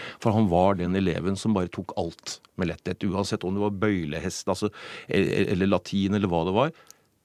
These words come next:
Det lå lett for, eh, for Nansen. Det er jo ingen som liker, eh, å, å, å ha sånne elever.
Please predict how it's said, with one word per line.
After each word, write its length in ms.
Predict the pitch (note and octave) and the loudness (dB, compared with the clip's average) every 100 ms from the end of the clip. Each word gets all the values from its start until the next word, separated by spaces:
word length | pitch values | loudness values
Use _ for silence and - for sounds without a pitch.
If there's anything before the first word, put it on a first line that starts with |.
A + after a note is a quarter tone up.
| - | -6
Det 140 | A2+ | 2
lå 240 | G2+ F#2+ G2 | 4 6 4
lett 240 | E2 - | 0 -6
for, 200 | - F#2+ | -6 -2
eh, 720 | F2+ F#2 E2+ E2+ F2 C#2 D2+ B1+ | 2 2 2 2 2 2 0 0
for 140 | - | 2
Nansen. 260 | E2+ D#2 G#2+ | 0 2 2
Det 60 | G2 | 4
er 60 | |
jo 60 | A2 | 4
ingen 80 | E2 | 0
som 160 | D2 G2+ | -2 -2
liker, 400 | E2 - F#2 F2+ - | -2 -2 -2 -2 -4
eh, 420 | F2+ E2+ E2+ E2+ E2 | 0 2 2 2 2
å, 220 | F2 G#2 - | 2 2 2
å, 220 | A2+ G2 F2+ | -2 0 0
å 20 | F2 | 2
ha 140 | F2+ | 2
sånne 460 | - G2 E2 F2 E2 | 2 0 2 2 2
elever. 380 | F#2+ D#2+ A2 | 2 4 2